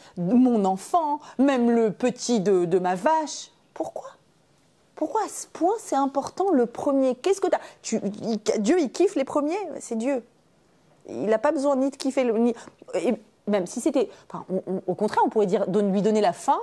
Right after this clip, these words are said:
et dire, bah, voilà, je lui donne, je termine avec Dieu. Pourquoi, pourquoi il faut commencer ?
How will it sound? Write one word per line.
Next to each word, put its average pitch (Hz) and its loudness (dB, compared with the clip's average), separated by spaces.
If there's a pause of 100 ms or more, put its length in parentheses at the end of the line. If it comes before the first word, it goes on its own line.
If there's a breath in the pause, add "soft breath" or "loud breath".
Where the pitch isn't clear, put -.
et 220 -2
dire, 196 0
bah, 151 -4 (420 soft breath)
voilà, 214 -2
je - -20
lui 175 -4
donne, 190 2 (140 soft breath)
je 196 -2
termine 269 2
avec 254 2
Dieu. 220 -2
Pourquoi, 330 -2 (180 loud breath)
pourquoi 381 0
il 392 2
faut 240 -2 (140)
commencer ? 240 0